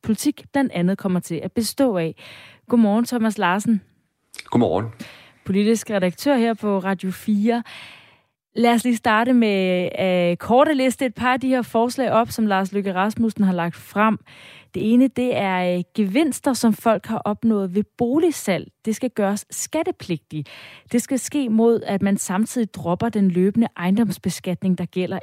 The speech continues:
Speaker 1: i dag. Derudover så taler han også for at udvide undervisningspligten fra ti til tolv år og for at skære i S U'en. I stedet der skal de studerende tilbydes lån med fordelagtige skatterabatter.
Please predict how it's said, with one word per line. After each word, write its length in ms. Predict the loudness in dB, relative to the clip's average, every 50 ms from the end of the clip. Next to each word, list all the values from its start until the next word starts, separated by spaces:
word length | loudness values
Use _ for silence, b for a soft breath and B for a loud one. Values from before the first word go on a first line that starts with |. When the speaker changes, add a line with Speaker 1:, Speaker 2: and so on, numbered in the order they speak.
| -6
Speaker 1:
i 60 | -6 -4
dag. 400 | -2 -2 -2 -2 -4 -10 -20 -20 B B B B B B B B B _
Derudover 480 | 2 2 4 6 6 4 4 4 0 0
så 160 | -2 -4 -8
taler 300 | -6 -4 -6 -4 -2 -2
han 120 | 0 2 2
også 200 | 0 0 -2 -4
for 140 | -4 -4
at 60 | -4 -2 0
udvide 440 | 2 2 2 2 2 0 0 0 -2 0 _
undervisningspligten 1120 | 4 4 4 4 2 0 -2 -2 0 0 0 0 0 -4 -10 -6 -6 -6 -4 0 0 0
fra 240 | 0 -2 -6 -10 -10 -10 -10
ti 280 | -10 -8 -6 -6 -6 -8 -12
til 140 | -16 -16
tolv 340 | -14 -10 -6 -4 -4 -2 0
år 260 | 0 0 -2 -2 -6 _
og 100 | -14 -8
for 120 | -4 -4
at 80 | -4 -4
skære 480 | -6 -8 -8 -6 -4 -2 -2 -2 -4 -4 -6
i 120 | -8 -6 -4 -4 -4
S 140 | -4 -6 -6 -2
U'en. 280 | -2 0 2 2 0 0 B B B B B B B
I 80 | -4 -4
stedet 320 | -2 0 0 0 0 0
der 60 | -2 -6
skal 260 | -6 -6 -6 -6 -4
de 120 | -4 -6
studerende 440 | -8 -10 -6 -2 0 0 0 0 -2
tilbydes 560 | -4 -6 -6 -6 -6 -4 -6 -6 -6 -6 -8 -4
lån 340 | 0 2 2 2 2 2 -2
med 100 | -2 -4
fordelagtige 720 | -4 -6 -6 -6 -6 -10 -10 -14 -14 -14 _ -6 -6 -6
skatterabatter. 840 | -6 -8 -6 -4 -2 -2 -2 -2 -4 -4 -6 -6 -8 -8 -8 -10 -14